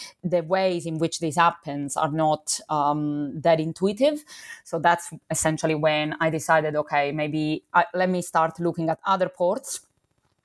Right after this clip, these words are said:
And eventually I found that the Calabrian Mafia, I already knew this, but, um, it became very obvious, uh, that their, um, relationship with ports <laughs> was kind of, uh, special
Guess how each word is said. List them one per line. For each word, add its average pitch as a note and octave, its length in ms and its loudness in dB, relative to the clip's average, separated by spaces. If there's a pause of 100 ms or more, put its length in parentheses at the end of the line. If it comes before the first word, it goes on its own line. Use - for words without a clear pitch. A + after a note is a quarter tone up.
(140)
And F#3 300 0 (140)
eventually F3+ 480 0
I E3+ 80 2
found F3+ 460 -2
that D#3+ 120 2
the D#3+ 80 -2
Calabrian D#3+ 420 0
Mafia, E3+ 460 2 (500)
I D#3+ 140 2
already D#3 300 -2
knew F#3+ 260 2
this, E3 260 -2
but, - 280 0
um, D3+ 680 0
it D#3 140 -2
became D#3+ 500 0
very D#3 220 -2
obvious, - 680 -2
uh, D3 340 0
that D3+ 200 -2
their, D#3 480 0
um, D3 560 -2
relationship F3+ 800 -2
with D3+ 160 -8
ports D#3 540 2 (280)
<laughs> C#4 240 -8
was E3 400 0
kind E3 340 0
of, D3+ 380 -2
uh, D#3 160 -2
special D3 460 2